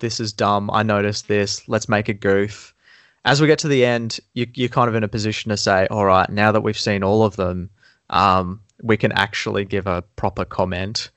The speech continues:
on, on our, or how we feel about this. You know, ha-, has the episode redeemed itself? Um, has it gone downhill?" Ha-, I really, really, really, really like when we get towards the end and then we actually say,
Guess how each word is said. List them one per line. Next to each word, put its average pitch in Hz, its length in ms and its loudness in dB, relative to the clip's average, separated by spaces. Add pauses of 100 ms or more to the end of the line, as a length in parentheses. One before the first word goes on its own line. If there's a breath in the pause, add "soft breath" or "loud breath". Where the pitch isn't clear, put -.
(540 soft breath)
on, 98 420 2 (300)
on 101 160 2
our, 95 260 2 (100)
or 101 100 -2
how 101 220 2
we 98 100 -2
feel 95 340 -2
about 95 300 0
this. 90 240 -4
You 101 40 -2
know, 95 100 2
ha-, 98 280 2
has 107 200 0
the 107 120 0
episode 101 400 -2
redeemed 92 400 -4
itself? 92 560 -2 (420 soft breath)
Um, 92 260 2
has 101 220 2
it 107 100 -4
gone 95 200 0
downhill?" 90 640 -2 (340 soft breath)
Ha-, - 240 -2 (320 loud breath)
I - 80 6
really, 151 560 6
really, 139 360 2
really, 127 340 4
really 117 280 2
like 104 360 4 (160)
when 110 240 0
we 107 220 -2 (240)
get 117 180 2
towards 113 320 0
the 104 180 2
end 98 240 -2 (100)
and 107 140 -2
then 107 60 4
we 113 120 2
actually 113 400 0
say, 101 480 2